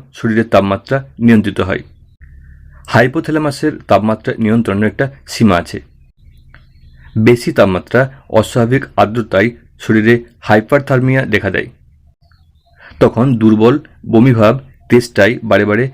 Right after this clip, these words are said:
গলা শুকিয়ে যাওয়া, ডিহাইড্রেশনের মতো সমস্যা তৈরি হয় শরীরে। সোডিয়াম পটাশিয়ামের ভারসাম্য বিগড়ে যায়, তখন বিপদের ঝুঁকি বাড়ে।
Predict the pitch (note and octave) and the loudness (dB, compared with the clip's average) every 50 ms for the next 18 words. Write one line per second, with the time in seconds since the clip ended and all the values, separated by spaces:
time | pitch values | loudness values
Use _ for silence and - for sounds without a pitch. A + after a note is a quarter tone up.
0 | - _ - G#2 G2+ G2+ F#2+ G#2 A#2+ - - A#2 - - A2+ G#2+ F#2+ F2+ F#2+ G#2+ | -10 _ -8 -2 0 2 2 2 0 -2 -4 -8 -4 0 0 2 2 2 2 2
1 | C3+ C#3+ - _ _ _ _ - G#2 G#2 A#2+ C3+ A#2+ B2 A#2 G#2+ G2+ F#2+ - G#2+ | 0 -2 -6 _ _ _ _ -14 -8 -2 0 0 2 2 2 0 0 -2 0 0
2 | G2+ G2+ G2 F#2+ G#2+ G2+ - G#2 G2+ G2 - - C3 C3+ C3+ - _ _ - G#2+ | 0 0 0 0 -2 -2 -2 -2 -4 -2 -2 -4 -4 -4 -6 -10 _ _ 2 2
3 | G#2 G#2 G2+ G#2 B2 B2 - A#2+ G2+ F#2 F2 F2 - - - _ - _ _ _ | 2 4 2 0 0 0 2 2 2 2 2 -2 -4 -6 -10 _ -20 _ _ _
4 | _ _ _ _ _ - - - - - - - B2 A#2 A#2+ C3 C#3+ E3 D#3+ D#3+ | _ _ _ _ _ -20 -20 -20 -20 -12 -4 0 2 2 4 4 2 0 0 0
5 | D3 C3 A2+ A#2 A2+ - A#2+ A2 A2+ A2+ G#2 G2 G2 G2 - - A2+ G#2+ A2 A#2 | 0 0 0 0 0 0 0 2 2 2 0 0 -2 -4 -4 -4 -4 -2 -2 -2
6 | C3+ C3+ - - _ - A2 A2 A2 G2+ F#2 F#2 - E2+ - - - _ _ _ | -4 -6 -10 -16 _ -6 0 0 0 2 2 0 0 -2 -8 -10 -16 _ _ _
7 | _ _ _ _ _ _ _ _ _ - A2 G2+ - A#2+ C#3 C#3+ C3 - _ _ | _ _ _ _ _ _ _ _ _ -4 -2 0 0 0 -2 -2 -4 -12 _ _
8 | - A2+ A#2 A2+ - A2 G#2 G2+ G2 G2 F#2+ - G2+ F#2 F2 F2+ - | -2 0 0 2 2 0 0 0 -2 -4 -4 -4 -2 -2 -2 -2 -4